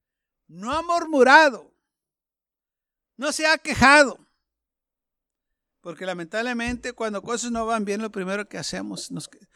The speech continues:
nos quejamos. "Señor, ¿por qué me está pasando esto? ¿Y por qué nomás a mí? Que este, que el otro".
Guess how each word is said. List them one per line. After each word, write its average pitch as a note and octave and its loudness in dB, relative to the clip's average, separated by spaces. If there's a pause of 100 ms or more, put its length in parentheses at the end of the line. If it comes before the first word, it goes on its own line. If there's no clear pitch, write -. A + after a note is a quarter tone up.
(140)
nos - -2
quejamos. F3 -4
"Señor, D#4 4
¿por C4+ -4
qué D4 -2
me C#4 0
está B3+ -2
pasando A3 -6
esto? B3 0
¿Y A3+ -6
por G3+ -12
qué B3 -4
nomás A#3 -8
a F3+ -8
mí? A#3 -8
Que G3 -10
este, - -16
que - -18
el D#3+ -10
otro". - -12